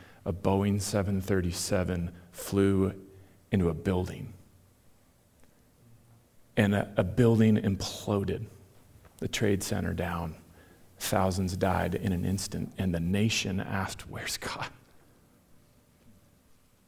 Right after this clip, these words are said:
You can look further back in history and,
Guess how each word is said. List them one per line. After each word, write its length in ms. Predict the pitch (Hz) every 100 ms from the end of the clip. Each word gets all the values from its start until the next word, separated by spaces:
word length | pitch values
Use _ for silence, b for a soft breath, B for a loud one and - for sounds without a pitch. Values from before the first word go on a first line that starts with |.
| _ - _ _ _ - _ -
You 80 | 131
can 140 | 131
look 160 | 135 135
further 300 | 147 147 131
back 340 | 110 95 -
in 80 | 107
history 460 | 110 110 - 110
and, 140 | 95